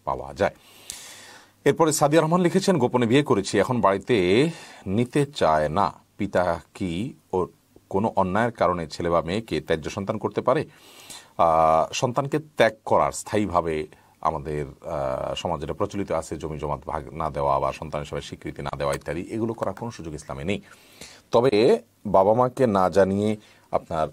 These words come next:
গোপনে বিয়ে করাও কোনো মেয়ের জন্য উচিত নয়, কারণ এটি এক ধরনের অন্যায়। প্রথমত,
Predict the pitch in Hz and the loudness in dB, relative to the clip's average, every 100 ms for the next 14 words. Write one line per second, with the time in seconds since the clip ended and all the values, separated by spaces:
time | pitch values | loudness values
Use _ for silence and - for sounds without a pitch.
0 | 101 104 95 85 90 120 110 107 104 80 | -2 -4 -2 -4 0 0 2 0 0 -6
1 | 73 69 78 73 76 117 123 71 - _ | -6 -8 -8 -8 -6 -6 -4 -6 -8 _
2 | _ _ - 92 98 90 113 - 104 - | _ _ -4 2 2 2 -4 -6 -6 -6
3 | 78 76 104 113 123 127 87 67 64 62 | -8 -2 -2 -2 -8 -6 -8 -8 -14 -16
4 | - - 110 151 131 85 | -10 -2 -2 -2 -2 -4